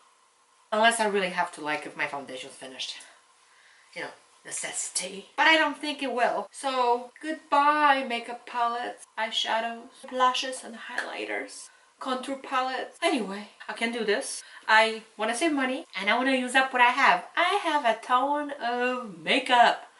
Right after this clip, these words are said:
Makeup expires, so I gotta use it. If you support me and you think what I'm doing is awesome, give me a thumb up.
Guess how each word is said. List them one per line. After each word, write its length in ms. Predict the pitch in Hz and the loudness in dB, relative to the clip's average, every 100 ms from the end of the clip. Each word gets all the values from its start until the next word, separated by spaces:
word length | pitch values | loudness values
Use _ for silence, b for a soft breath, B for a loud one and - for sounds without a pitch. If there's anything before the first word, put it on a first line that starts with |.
| b b b b b b - | b b b b b b -4
Makeup 420 | 254 349 381 370 | 2 4 6 4
expires, 880 | 359 - 339 359 359 - - - - - | 2 2 2 4 2 2 -6 -16 -18 -10
so 160 | - | 2
I 160 | 277 339 | 6 8
gotta 240 | 415 349 | 8 6
use 260 | 269 330 349 | 0 0 0
it. 200 | 180 - - - | -2 -4 -8 -2
If 200 | 247 254 | 0 2
you 160 | 285 | 0
support 460 | 277 269 - 339 370 | 2 -2 8 8 8
me 160 | 403 415 453 453 - - - _ _ - | 6 6 4 2 -6 -18 -20 _ _ -8
and 80 | |
you 80 | 262 | -6
think 180 | 277 294 | -4 0
what 100 | 294 | 2
I'm 100 | 277 | 4
doing 180 | 302 294 | 2 2
is 120 | 269 | 4
awesome, 500 | 240 359 392 403 392 | 6 6 8 6 6
give 220 | 320 349 | 2 -2
me 120 | 339 311 | 0 -2
a 40 | |
thumb 460 | - - 330 349 349 | -4 2 4 6 6
up. 320 | 349 440 | 6 6